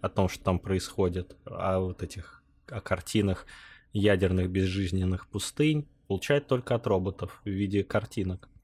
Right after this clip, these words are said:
И вот они формируют комиссию, чтобы самим отправиться на поверхность. И, отправляясь на поверхность, встречают сопротивление роботов. Роботы стараются их не пускать, но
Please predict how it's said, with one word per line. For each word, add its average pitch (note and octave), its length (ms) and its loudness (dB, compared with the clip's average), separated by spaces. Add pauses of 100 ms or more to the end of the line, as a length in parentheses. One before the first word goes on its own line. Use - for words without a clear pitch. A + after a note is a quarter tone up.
(100)
И B2+ 40 -6
вот A2 180 4
они G2+ 160 4
формируют G#2+ 500 0
комиссию, C3 500 0
чтобы C3 460 0 (380)
самим C3+ 520 4
отправиться B2 600 2
на G#2+ 100 4
поверхность. - 920 0 (260)
И, B2+ 420 2 (280)
отправляясь A#2 840 4
на G2 80 2
поверхность, B2+ 920 0 (280)
встречают - 840 0 (160)
сопротивление G#2 1040 2
роботов. C#3 760 0 (180)
Роботы G2+ 560 0
стараются G#2 560 2
их - 140 -4
не F#2+ 120 0
пускать, - 640 0 (420)
но C3 400 0